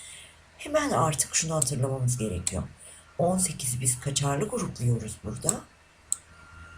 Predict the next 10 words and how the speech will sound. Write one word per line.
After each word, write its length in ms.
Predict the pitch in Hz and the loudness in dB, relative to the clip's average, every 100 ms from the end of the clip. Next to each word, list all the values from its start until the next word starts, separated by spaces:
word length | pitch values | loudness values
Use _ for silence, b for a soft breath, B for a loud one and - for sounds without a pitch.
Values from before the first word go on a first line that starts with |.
| - - - - - - - - | -6 -6 -16 -20 -10 -8 -4 -6
İkişerli 520 | - - - 156 160 170 | -4 0 2 2 2 2
grupluyoruz 600 | 143 123 120 120 120 - | 2 0 0 0 0 -4
değil 200 | 523 147 | 0 2
mi? 180 | 123 - B B B B | 2 -2 B B B B
O 100 | 143 | -4
zaman 340 | 151 190 175 156 | -2 0 -2 -2
biz 140 | 151 - | -6 -4
on 180 | 165 160 | -4 -2
sekizi 500 | - - - - - | -6 -6 0 0 2
direkt 320 | 143 127 | 0 0